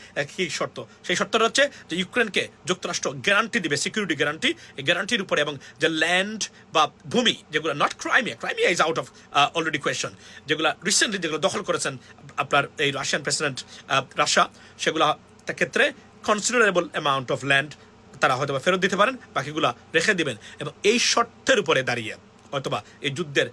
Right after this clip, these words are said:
পরিসমাপ্তি ঘটতে পারে বলে আমরা আশা করি। এবং আজকে আমাদের সময় এই মুহূর্তে সাড়ে তিনটা বাজে, থ্রি থার্টি বাজে, হয়তো এটার আমরা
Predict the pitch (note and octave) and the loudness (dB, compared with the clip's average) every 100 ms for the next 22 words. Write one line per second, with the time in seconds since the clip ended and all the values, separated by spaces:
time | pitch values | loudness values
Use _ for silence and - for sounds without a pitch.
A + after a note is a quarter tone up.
0 | - - E3 E3+ - D#3+ D3 G3 D3+ C#3 | -10 -8 -2 0 0 0 -2 -8 -4 -2
1 | A#3 - - - B2 F#2+ - - C#3 C#3+ | -2 0 0 2 0 -4 -16 -6 0 2
2 | C#3 B2+ - F#3 A#3+ D#4 - - C3 C3 | 2 -2 -2 -2 -2 -2 -8 -6 -6 -2
3 | - - - F#3+ C#3+ E3 F3+ - B2+ A2+ | -4 -2 0 2 2 2 2 0 -4 -4
4 | F3+ F#3+ F#3 - F3+ F#3 G#3 G#3 G#3 C4+ | -2 -2 -4 -4 -2 -2 -2 2 2 0
5 | - - - F3+ G#3 E3 D3 B2+ G#2+ - | -10 -12 -6 0 4 4 4 0 -4 -10
6 | - C#3+ C#3+ F3 F3 G3 G3+ - - E3 | -6 -4 0 0 4 2 2 -14 0 0
7 | E3 F3+ F3 | 4 4 4